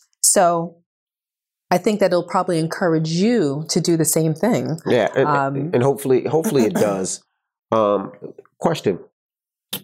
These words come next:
Speaker 2: for myself, and I think everybody knows that the hardest thing to read and talk about in the book was you getting slashed, right?
Speaker 1: Mm-hmm.
Speaker 2: Every time I hear that story, I, I tear up. What was the most difficult part for you in the book to talk about?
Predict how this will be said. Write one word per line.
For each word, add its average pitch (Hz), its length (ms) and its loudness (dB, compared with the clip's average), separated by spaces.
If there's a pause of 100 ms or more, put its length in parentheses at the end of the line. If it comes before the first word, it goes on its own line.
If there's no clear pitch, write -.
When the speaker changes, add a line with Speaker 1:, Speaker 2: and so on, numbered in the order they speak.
Speaker 2:
for 143 140 2
myself, 120 680 0 (340)
and 117 160 4
I 117 60 2
think 113 180 -2
everybody 95 340 0
knows 92 220 2
that 87 160 -2
the - 100 -4
hardest 117 420 -2
thing 104 200 0
to 90 300 -2
read 107 320 -2
and 87 140 -2
talk - 200 -2
about 92 180 -2
in 80 60 -6
the 90 60 -2
book 101 360 -2 (360)
was 95 120 -2
you 98 60 0
getting 85 200 -2
slashed, - 600 -6 (100)
right? 95 220 2
Speaker 1:
Mm-hmm. 170 360 -8 (160)
Speaker 2:
Every 131 200 2
time 123 240 0
I 104 80 -2
hear 113 160 2
that 107 160 2
story, 110 580 0
I, 107 120 -4 (100)
I 90 140 0
tear 78 380 -2
up. - 140 -16 (540)
What 135 140 4
was 156 120 0
the 139 60 2
most 120 240 -2
difficult - 600 -4
part - 340 -2
for 95 100 -4
you 95 220 0
in 80 80 -2
the 69 60 -2
book - 300 -4 (220)
to - 80 -6
talk - 240 0
about? 67 320 -8